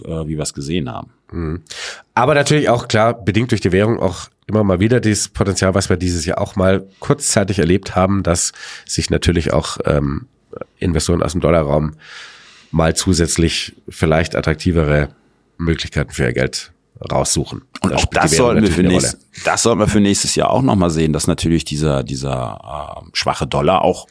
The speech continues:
Speaker 1: eher politisch gewollt ist. Und
Speaker 2: Ja.
Speaker 1: dass das natürlich auch ein Thema ist, was wir im nächsten Jahr,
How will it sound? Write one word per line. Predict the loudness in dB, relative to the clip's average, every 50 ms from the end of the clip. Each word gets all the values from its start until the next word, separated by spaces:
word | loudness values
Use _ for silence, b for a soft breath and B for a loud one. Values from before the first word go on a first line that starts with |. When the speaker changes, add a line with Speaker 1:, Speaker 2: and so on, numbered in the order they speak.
| -14
Speaker 1:
eher | -10 -4 -2 0 0 0
politisch | 0 0 0 0 0 0 -4 -2
gewollt | -2 0 2 2 0 0 -4
ist. | -10 -12 -12 -14 _ -8
Und | -4 -2
Speaker 2:
Ja. | -2 0
Speaker 1:
dass | 0 0 -4 -4 -4
das | -4 -2 0 0 0 0
natürlich | 0 0 2 2 0 2 2 2
auch | 2 0
ein | 0
Thema | 0 -2 0 0 0 0
ist, | 0 -2 -4
was | -8 -8 -8
wir | -10 -10
im | -8
nächsten | -8 -8 -8 -10 -10 -8
Jahr, | -6 -2 -2 -2 -2 -2 -4